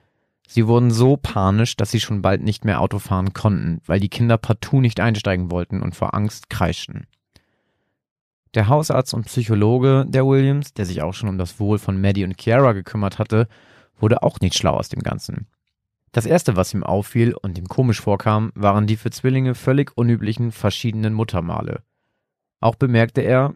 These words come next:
genau wie Misses Williams, dass Narben von Maddie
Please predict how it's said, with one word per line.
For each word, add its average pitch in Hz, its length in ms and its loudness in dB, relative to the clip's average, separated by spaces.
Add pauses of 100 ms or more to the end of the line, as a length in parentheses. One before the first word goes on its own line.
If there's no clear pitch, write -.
genau 92 320 0
wie 95 60 -2
Misses 127 380 -2
Williams, 107 540 0
dass 110 260 -4
Narben 123 400 2
von 110 320 -4
Maddie 107 460 0